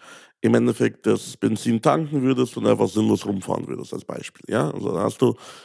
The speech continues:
sinnlose Kosten produziert. Und diese Unterscheidung, die verstehen halt zum Beispiel auch viele Kunden und viele Vermittler nicht und lassen sich davon verunsichern, ja.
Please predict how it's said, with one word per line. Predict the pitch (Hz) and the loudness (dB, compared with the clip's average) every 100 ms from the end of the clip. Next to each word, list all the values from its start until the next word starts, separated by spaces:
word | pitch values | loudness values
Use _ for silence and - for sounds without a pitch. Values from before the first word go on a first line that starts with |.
| _ - | _ -2
sinnlose | 104 120 127 113 | 4 6 6 2
Kosten | - 104 98 - 101 | -4 -4 -4 -6 -10
produziert. | - - - - - - - | -10 -12 -12 -10 -12 -12 -4
Und | 113 117 123 117 - - - _ - | 0 2 0 -6 -16 -20 -20 _ 0
diese | 160 208 | 4 4
Unterscheidung, | 214 - 196 202 220 | 2 2 2 2 0
die | 165 165 | 0 0
verstehen | 170 170 180 180 | 0 0 0 2
halt | 165 - | 0 0
zum | 151 | 0
Beispiel | 147 151 160 | 0 0 0
auch | - - - - | 0 -2 -8 -12
viele | 117 147 135 | -4 0 0
Kunden | - 196 170 190 185 180 - - _ | 2 0 0 0 0 -4 -12 -20 _
und | - 123 | -2 2
viele | 151 135 | 2 4
Vermittler | 139 165 175 151 | 4 2 2 4
nicht | 151 156 - - - _ _ - | 4 0 -6 -20 -20 _ _ 2
und | 131 131 127 117 | 6 6 4 0
lassen | - 127 139 | 4 4 4
sich | 131 117 | 0 2
davon | 110 117 | 2 2
verunsichern, | 101 104 98 - - - - | 0 -2 -4 -6 -14 -14 -4
ja. | 113 143 | -2 -2